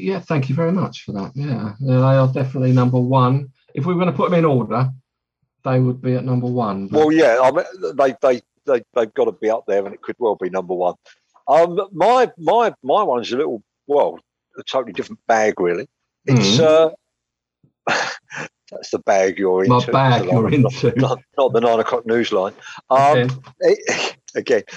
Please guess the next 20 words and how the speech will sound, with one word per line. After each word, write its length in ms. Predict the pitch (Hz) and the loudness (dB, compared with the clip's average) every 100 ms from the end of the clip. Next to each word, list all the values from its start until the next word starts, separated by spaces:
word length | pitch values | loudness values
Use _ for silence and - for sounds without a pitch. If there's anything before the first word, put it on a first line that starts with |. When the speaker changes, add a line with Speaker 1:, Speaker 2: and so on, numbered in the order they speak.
| - - - | -18 -18 -2
Speaker 2:
uh, 380 | 151 151 156 165 - | 2 4 6 2 0
this 200 | 220 208 | -2 -2
is, 240 | 254 - | -4 2
uh, 200 | 208 185 185 143 | 4 4 2 0
Burt 240 | 196 202 - | 2 2 2
Bacharach 580 | 180 - 123 120 - | -2 0 0 0 -2
and 120 | 127 110 | -8 -12
Hal 420 | - 147 139 107 | -8 -4 -4 -4
David. 480 | - 113 113 - 80 - _ _ - | -2 0 -2 -6 -12 -14 _ _ -2
Speaker 1:
Oh, 140 | 165 | 0
Speaker 2:
Now, 280 | 127 131 135 | 2 2 2
Speaker 1:
yes. 80 | 139 | 2
Speaker 2:
um, 360 | 143 143 143 127 - _ - | 2 0 -4 -14 -20 _ -10
Speaker 1:
Mm. 380 | 110 110 80 - - _ - _ | -2 0 -2 -6 -16 _ -20 _
Speaker 2:
you, 160 | 143 180 - 143 | 0 0 -2 -2
uh, 80 | 139 - - 110 _ _ - | -2 -4 -20 -20 _ _ -6
uh, 120 | 107 101 | -4 -2
you 160 | 101 | -4
know, 120 | 95 | -4
you, 280 | 78 85 85 | -6 -10 -14